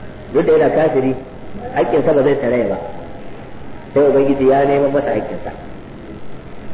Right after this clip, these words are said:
A, sai dai hukunci, shin za a kashe mutum musulmi saboda ya yi gangancin kashe kafiri?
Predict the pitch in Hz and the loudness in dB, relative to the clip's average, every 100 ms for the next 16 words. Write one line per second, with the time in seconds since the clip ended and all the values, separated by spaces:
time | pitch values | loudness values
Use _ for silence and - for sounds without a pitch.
0 | - - - - 98 101 101 90 - - | -4 -6 -8 -6 0 2 2 0 -4 -8
1 | - - - - - - - - - - | -10 -14 -16 -16 -16 -16 -14 -14 -14 -14
2 | - - - - - - 139 160 160 175 | -16 -16 -14 -12 -10 -2 2 4 4 4
3 | 190 196 170 123 - - - - - - | 4 2 0 -4 -6 -12 -12 -12 -12 -12
4 | - - - - 160 147 151 123 127 170 | -14 -12 -14 0 2 4 4 2 0 -2
5 | - 131 113 165 127 98 113 123 117 151 | 0 0 0 0 0 -4 -4 -2 0 -2
6 | 139 - - - - 135 135 120 131 131 | -4 -8 -12 -12 -2 2 4 4 4 2
7 | 139 143 139 139 147 123 147 - - | 2 2 0 -4 -4 -2 -2 -2 -2